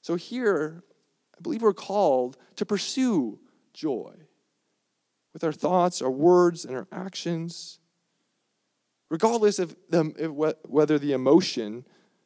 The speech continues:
is there or not. So how do you seek this joy, this joy of your salvation? Well, we repeatedly fix our minds upon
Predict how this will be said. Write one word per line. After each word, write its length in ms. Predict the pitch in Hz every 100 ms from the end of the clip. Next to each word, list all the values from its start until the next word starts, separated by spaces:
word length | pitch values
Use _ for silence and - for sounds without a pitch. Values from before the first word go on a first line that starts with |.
| _ _ _ -
is 180 | 135 -
there 220 | 113 120
or 40 |
not. 400 | 147 196 135 - - _ _
So 160 | -
how 140 | 196 254
do 80 | 247
you 100 | 226
seek 260 | - 254
this 200 | 202 170
joy, 280 | - 117 - - _ _ _ _ _ _ _
this 100 | 156
joy 240 | - 165 156
of 80 | 135
your 80 |
salvation? 500 | 127 120 123 107 -
Well, 220 | 180 208 - - _ _ _ _
we 160 | 214 240
repeatedly 680 | 247 180 233 247 254 220
fix 300 | 185 233 240
our 100 | 233
minds 580 | 190 160 202 214 160 143 151
upon 800 | 175 - 202 202 139 120 131